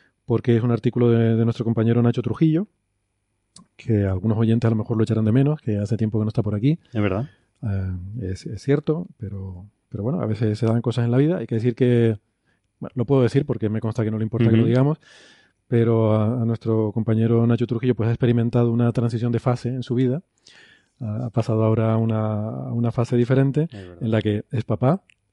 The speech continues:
Speaker 1: así que <laughs> eso
Speaker 2: Enhorabuena.
Speaker 1: cambia muchas cosas,
Speaker 2: <laughs>
Speaker 1: así que enhorabuena, enhorabuena, Nacho. Un aplauso para Nacho. <laughs> Y familia. Em, y, y nada, pues,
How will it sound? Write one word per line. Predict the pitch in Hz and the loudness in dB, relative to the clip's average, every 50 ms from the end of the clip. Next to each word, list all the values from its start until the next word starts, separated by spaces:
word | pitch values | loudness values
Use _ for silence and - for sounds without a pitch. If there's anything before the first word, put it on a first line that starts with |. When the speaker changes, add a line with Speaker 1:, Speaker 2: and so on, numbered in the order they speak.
| _ - 123 | _ -12 -12
Speaker 1:
así | 104 - 120 113 | -6 -4 -4 -2
que | - - 117 113 110 110 110 | -2 0 -2 0 0 -2 -2
<laughs> | - - - 104 - _ - - - - 95 | -4 -4 -8 -12 -14 _ -18 -20 -18 -6 -4
eso | - - 92 | -2 0 2
Speaker 2:
Enhorabuena. | 90 135 101 104 113 135 | 2 2 2 2 2 2
Speaker 1:
cambia | 135 135 139 131 | 2 2 2 2
muchas | 127 127 131 127 117 117 | 2 2 2 4 4 4
cosas, | 123 123 139 | 4 4 4
Speaker 2:
<laughs> | 135 | 4
Speaker 1:
así | 120 123 117 | 2 2 2
que | 117 | 0
enhorabuena, | 110 113 107 107 104 110 120 123 135 139 139 143 | 0 0 0 0 0 2 2 2 0 0 -2 -4
enhorabuena, | 110 104 101 98 107 113 113 | -6 -4 -4 -2 0 0 0
Nacho. | 110 120 127 - 147 147 | 0 0 0 0 -2 -2
Un | 165 175 160 123 | -2 -4 -4 -4
aplauso | 107 - 113 113 131 | -2 0 0 0 0
para | - 107 104 104 | 0 0 0 2
Nacho. | 110 120 - - 139 | 2 0 0 0 -2
<laughs> | 139 - - - - - - - - - - - - - - - - - - - - - - - - - - - - - - - - - - - - - - - - - - - 185 - - - - - - - - - - | -2 -4 -6 -8 -8 -10 -10 -10 -8 -10 -10 -8 -8 -8 -8 -6 -8 -8 -8 -6 -6 -6 -8 -8 -6 -6 -6 -6 -6 -8 -8 -8 -8 -8 -8 -8 -8 -8 -8 -8 -8 -4 0 2 2 2 2 -2 -4 -4 -2 -2 -2 -2 -2
Y | - - | -2 -2
familia. | - - 104 107 110 117 131 139 139 - - - - - - - - 143 - - - 120 - - - - - - - | 0 0 2 2 2 2 2 0 0 -2 -4 -8 -10 -10 -4 -2 0 0 0 0 -2 -4 -4 -4 -6 -10 -10 -4 0
Em, | 117 113 110 107 107 107 104 101 98 104 101 95 95 98 104 107 - - - _ _ _ - | 2 4 4 4 4 2 2 0 0 -2 -4 -6 -6 -8 -10 -12 -16 -18 -20 _ _ _ -4
y, | 131 117 104 104 101 101 101 - - | -2 0 2 2 2 2 0 0 0
y | 120 | 2
nada, | 117 110 104 107 | 2 2 0 0
pues, | - 107 101 104 104 | -2 -4 -4 -4 -6